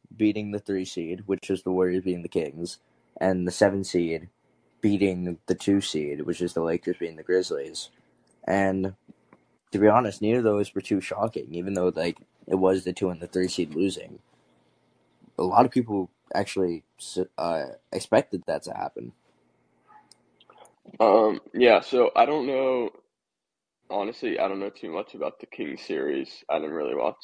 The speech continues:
Speaker 2: that. Um... I heard one of our friends talking about, "Oh, the Kings are gonna win this."
Speaker 1: It was probably the best series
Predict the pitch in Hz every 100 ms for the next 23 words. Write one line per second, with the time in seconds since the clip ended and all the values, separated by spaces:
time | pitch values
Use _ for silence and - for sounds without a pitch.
0 | - 67 69 - _ 78 64 65 - _
1 | _ _ _ _ _ _ _ _ _ -
2 | 113 120 107 110 92 95 - 98 90 -
3 | 98 - 71 82 - 95 85 - 98 -
4 | 76 71 64 76 69 71 - - - -
5 | _ _ _ 113 117 117 - - 110 117
6 | 107 98 98 - 92 90 85 82 - -